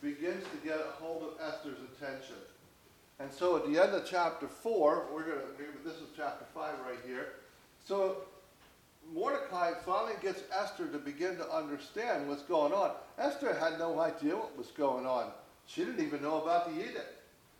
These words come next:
until, uh, Ham-, until, uh, Mordecai begins to communicate to her that Haman is wanting to get all the people destroyed. So the, her first response is, "But if I go to the king and the king doesn't raise the scepter,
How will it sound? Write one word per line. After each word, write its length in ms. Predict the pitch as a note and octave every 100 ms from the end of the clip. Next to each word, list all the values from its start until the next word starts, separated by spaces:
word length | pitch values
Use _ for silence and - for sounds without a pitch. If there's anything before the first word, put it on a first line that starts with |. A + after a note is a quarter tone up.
| _
until, 500 | C3+ - E3+ E3+ - - C#3
uh, 220 | B2+ A#2+
Ham-, 340 | D#3 G#3 G3 C#3+ D3
until, 480 | C#3+ E3 D#3+ C3+
uh, 80 | A#2+
Mordecai 600 | B2+ G#3+ B3 - B2+ A#2 C#3 - - - -
begins 360 | C3+ C#3 E3 -
to 60 | D3
communicate 640 | D3 E3+ B3 - D3 C3
to 100 | C#3
her 200 | C3 F3+
that 260 | D#3 C3 F#3
Haman 260 | A#3 D#3+
is 100 | D3+
wanting 200 | D3+ D#3 -
to 100 | D#3
get 80 | D#3+
all 280 | D#3+ D#3+ D#3+
the 60 |
people 200 | F3 F3+ -
destroyed. 580 | - - A#3 B3 C#3 - - - - - - - -
So 480 | - F#3+ F3+ F3+ - - - - E3+
the, 80 |
her 240 | D3+ G#3 E3
first 360 | F#3+ F3+ -
response 540 | D#3+ D3 - D3+ D3+ -
is, 100 | F#3+
"But 140 | - E3
if 100 | D#3
I 140 | F#3
go 160 | F#3 D3+
to 80 |
the 120 | C3 B2+
king 280 | - G#3 F#3+
and 80 |
the 60 | C3
king 260 | - D#3+ D3+
doesn't 240 | C3+ B2 D3
raise 160 | D3 C#3+
the 200 | B2+ B2 -
scepter, 460 | A3 - C3+ C3